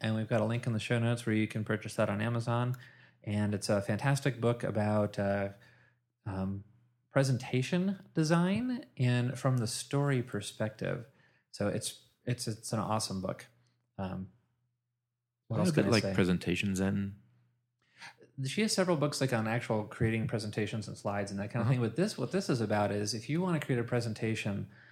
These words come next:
Speaker 1: uh, that actually changes the audience's behavior as a result of your presentation, you know, how do you do that?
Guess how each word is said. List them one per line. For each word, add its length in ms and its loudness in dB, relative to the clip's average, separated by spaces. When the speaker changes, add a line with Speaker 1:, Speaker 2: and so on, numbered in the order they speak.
Speaker 1:
uh, 240 2
that 120 2
actually 280 2
changes 600 2
the 100 0
audience's 460 2
behavior 800 0
as 200 -2
a 40 -2
result 380 0
of 80 -4
your 80 2
presentation, 640 -2
you 80 -4
know, 60 -4
how 360 4
do 120 4
you 200 4
do 220 2
that? 160 -4